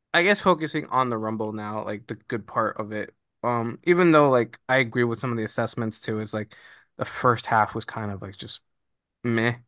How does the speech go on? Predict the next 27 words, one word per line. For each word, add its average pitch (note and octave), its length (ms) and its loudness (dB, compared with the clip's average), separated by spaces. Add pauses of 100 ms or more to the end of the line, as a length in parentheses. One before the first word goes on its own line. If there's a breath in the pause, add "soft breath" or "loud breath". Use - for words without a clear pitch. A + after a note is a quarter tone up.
(520)
And A2 200 2
then G#2 280 -2 (720)
after A2+ 300 0
number A#2+ 200 2
fifteen, A#2+ 400 -2
once A2+ 160 -2
Cody A#2+ 320 2
came A#2+ 260 -2
in, A#2 100 -2
that's A2+ 220 -2
when C3+ 100 2
the A#2 80 -2
big, C3 260 4
<laughs> D3+ 60 2
the D3+ 80 4
heavy D3+ 260 6
hitters D3 300 6
came C#3+ 240 4
in, C#3+ 180 4
like, A#2+ 180 0
the, A#2 140 -4 (400 soft breath)
the C3 80 2
mid C3 280 6
and B2+ 140 4
upper A#2+ 220 2
tier B2+ 240 2
card, B2+ 340 4